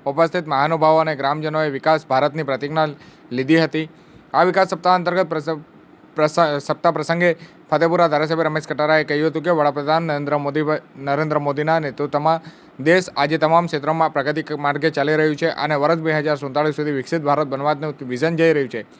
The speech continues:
એટલે સોનો સાથ, સોનો વિકાસ, દેશના દરેક નાગરિકોનો સર્વાંગી વિકાસ થાય તે માટે રાજ્ય સરકાર અને કેન્દ્ર સરકાર દ્વારા આપવામાં આવતી વિવિધ યોજનાઓ પ્રચાર પ્રસાર થાય તે માટે વિકાસ સપ્તાહની ઉજવણી કરવામાં આવી રહી છે. સાથે જ તેમણે કહ્યું હતું કે દેશના યશસ્વી વડાપ્રધાન નરેન્દ્ર મોદી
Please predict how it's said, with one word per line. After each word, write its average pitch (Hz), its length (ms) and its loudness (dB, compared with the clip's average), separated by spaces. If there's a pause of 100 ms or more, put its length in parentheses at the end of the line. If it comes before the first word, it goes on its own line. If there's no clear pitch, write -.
(300)
એટલે 165 200 2
સોનો 165 260 0
સાથ, 160 260 2
સોનો 160 200 -2
વિકાસ, 156 360 2
દેશના 143 520 -2 (320)
દરેક 170 220 4
નાગરિકોનો 160 480 0
સર્વાંગી 156 400 -2
વિકાસ 147 280 0
થાય 151 160 0
તે 151 120 -2
માટે 151 200 0
રાજ્ય 135 220 0
સરકાર 156 340 0
અને 151 140 0
કેન્દ્ર 139 260 -4
સરકાર 139 340 0
દ્વારા 139 280 2
આપવામાં 147 340 -2
આવતી 139 280 -2
વિવિધ 143 280 -4
યોજનાઓ 143 400 2
પ્રચાર 139 300 -2
પ્રસાર 147 340 -2 (380)
થાય 160 180 4
તે 156 240 0
માટે 151 300 0
વિકાસ 147 300 0
સપ્તાહની 156 520 0
ઉજવણી 151 400 -4
કરવામાં 147 300 0
આવી 170 180 2
રહી 143 140 0
છે. 113 160 -8 (420)
સાથે 156 280 2
જ 180 40 -2
તેમણે 185 240 0
કહ્યું 175 240 2
હતું 170 120 -2
કે 175 100 -2
દેશના 160 320 -2
યશસ્વી 151 460 -4
વડાપ્રધાન 139 540 0
નરેન્દ્ર 139 340 -2
મોદી 135 280 -4